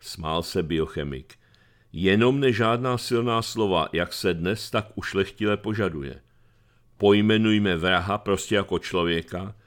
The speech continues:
který se bez zábran realizuje, a hned je svět o něco lepší. Ne, milí příteli, nedojde k žádným přehmatům, ale nevyhnutelně k hrozivým činům.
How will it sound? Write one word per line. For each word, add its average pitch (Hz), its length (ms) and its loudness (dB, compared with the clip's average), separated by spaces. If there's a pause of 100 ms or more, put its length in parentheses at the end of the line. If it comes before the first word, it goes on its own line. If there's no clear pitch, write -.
(220)
který 101 340 -2
se 101 220 0
bez 92 280 0
zábran 101 520 2
realizuje, 90 880 -2 (340)
a 87 80 2
hned 92 420 -2
je 85 120 0
svět - 480 -4
o 95 80 0
něco 95 340 -2
lepší. 104 500 -8 (920)
Ne, 95 160 0
milí 85 280 0
příteli, 76 540 -8 (280)
nedojde 98 580 2
k 101 100 -6
žádným 104 440 0
přehmatům, 80 720 -8 (420)
ale 92 260 2
nevyhnutelně 101 1000 0
k 85 80 -12
hrozivým 95 680 -2
činům. 98 460 -8